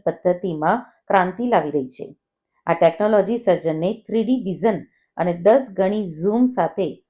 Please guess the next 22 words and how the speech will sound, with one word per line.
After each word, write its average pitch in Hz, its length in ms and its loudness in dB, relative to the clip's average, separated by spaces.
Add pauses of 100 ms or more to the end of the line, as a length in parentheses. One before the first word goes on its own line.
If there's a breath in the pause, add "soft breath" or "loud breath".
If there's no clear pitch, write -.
(160)
અપાર 226 440 2
ચોકસાઈથી 196 460 -4
સર્જરી 185 460 -4
કરવા 180 280 -2
સક્ષમ 170 540 -10
બનાવે 147 340 -4
છે. - 260 -20 (760)
રોબોટિક 277 480 6 (160)
આર્મ્સમાં 190 800 0
સાત 247 320 2
પ્રકારની 196 500 0
હલચલ 180 380 -2
કરવાની 165 420 -4
ક્ષમતા 165 440 -6
હોય 147 200 -4
છે, - 280 -18 (680)
જેનાથી 175 400 -2
ઓછી 208 500 -2
ચીરફાડ, 165 580 -2 (280 soft breath)
ઓછું 233 340 0
લોહી 220 280 0
વહેવું 151 440 0